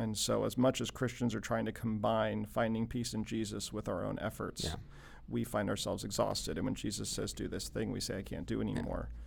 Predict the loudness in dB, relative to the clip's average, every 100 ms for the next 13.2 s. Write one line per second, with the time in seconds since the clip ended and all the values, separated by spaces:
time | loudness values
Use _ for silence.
0 | -12 -12 -12 -12 -8 2 6 8 8 8
1 | 8 4 2 2 0 -2 2 4 4 0
2 | 2 4 8 8 8 6 6 4 4 6
3 | 6 6 2 4 4 4 2 0 -2 -4
4 | -12 -16 2 2 4 4 6 6 4 4
5 | 4 2 0 0 0 0 0 -4 -14 -8
6 | -4 -4 -6 -18 -18 -18 -18 -18 -20 -20
7 | -18 -10 -2 2 4 6 8 8 6 4
8 | 0 0 0 -2 -2 0 0 0 2 4
9 | 4 2 -4 -6 -20 -20 -20 -12 2 4
10 | 4 2 4 6 6 4 2 0 0 0
11 | 2 -2 -6 -12 -12 -4 0 4 4 2
12 | 0 -2 0 2 4 4 4 0 0 0
13 | -2 -6